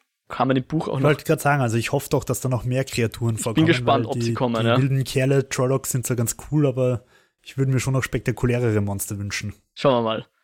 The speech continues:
Speaker 1: Ähm, ja, äh, gibt's sonst noch, gibt's sonst noch, äh, Fragen, die ich dir jetzt hier beantworten kann oder auch nicht?
Speaker 2: Nope, ich bin bereit für Folge drei.
Speaker 1: Wunderbar.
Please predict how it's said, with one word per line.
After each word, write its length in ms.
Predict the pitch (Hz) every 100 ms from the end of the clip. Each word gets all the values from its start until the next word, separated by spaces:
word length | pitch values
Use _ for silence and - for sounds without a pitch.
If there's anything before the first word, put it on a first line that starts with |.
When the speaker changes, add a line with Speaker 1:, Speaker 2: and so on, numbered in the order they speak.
| _ _ _ _ _ _ _ _ -
Speaker 1:
Ähm, 600 | 131 127 123 123 120 120 _ _ _ _ _ _
ja, 260 | - 269 240 _ _ _ -
äh, 160 | 160
gibt's 240 | 156 202 -
sonst 140 | 185
noch, 220 | 175 151
gibt's 180 | - -
sonst 140 | 156
noch, 320 | 143 127 - -
äh, 640 | 131 123 - 127 - -
Fragen, 680 | - 147 127 127 233 175 139
die 80 |
ich 140 | 135 -
dir 120 | 143
jetzt 140 | 135
hier 380 | - 143 131 123 - _ _ _ -
beantworten 400 | 127 131 135 143
kann 160 | 127
oder 180 | 131 127
auch 140 | 120
nicht? 320 | 131 123 - - _ _ _ _ _ _ _ _ _ _
Speaker 2:
Nope, 460 | 120 117 143 190 - - -
ich 180 | 127 -
bin 260 | 123 117 107 - _ _ _ _ _ _ _ _ _ _
bereit 360 | - 110 117 120
für 160 | - 117
Folge 300 | 113 107 101
drei. 340 | 95 92 92 - _ _ -
Speaker 1:
Wunderbar. 500 | 120 117 120 113 110